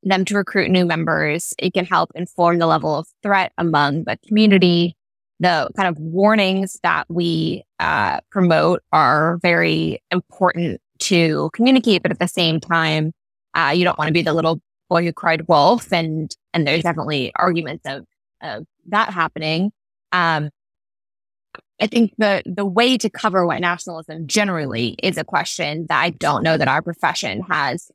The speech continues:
fully grappled with yet. Um, the one thing I will say in my own experience and in this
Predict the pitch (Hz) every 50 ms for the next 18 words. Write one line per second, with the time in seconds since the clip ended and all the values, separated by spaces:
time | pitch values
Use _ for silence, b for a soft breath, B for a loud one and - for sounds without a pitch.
0 | _ _ - 180 160 151 143 139 147 147 143 - - 196 _ _ _ _ _ _
1 | _ _ _ _ _ _ _ _ _ _ _ _ - 208 180 160 170 - 165 113
2 | - 147 98 - - - - 120 82 - 60 - _ _ _ _ - 185 170 165
3 | 151 147 131 151 180 - 208 196 208 214 233 226 240 196 - - 175 175 175 180
4 | 170 - 180 165 160 160 160 - - - 165 160 151 143 151 - - 165 160 139
5 | - - 202 226 220 - - - 202 196 196 190 180 185 - 175 - - - 180
6 | 175 170 165 165 -